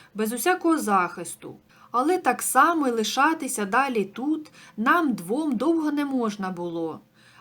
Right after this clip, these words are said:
Падіння вуглини на залізні ґратки в коминку, навіть цокання годинника — все сповнювало нас страхом. З усіх боків нам чувалася чиясь підозріла хода,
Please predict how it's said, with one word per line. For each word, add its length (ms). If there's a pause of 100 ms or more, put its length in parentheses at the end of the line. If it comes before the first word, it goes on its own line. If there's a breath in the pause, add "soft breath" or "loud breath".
Падіння 520
вуглини 560
на 100
залізні 480
ґратки 540
в 80
коминку, 800 (240 loud breath)
навіть 400
цокання 540
годинника — 880 (280 loud breath)
все 280
сповнювало 800
нас 300
страхом. 720 (340 soft breath)
З 80
усіх 360
боків 560 (300 loud breath)
нам 280
чувалася 800
чиясь 380
підозріла 680
хода, 560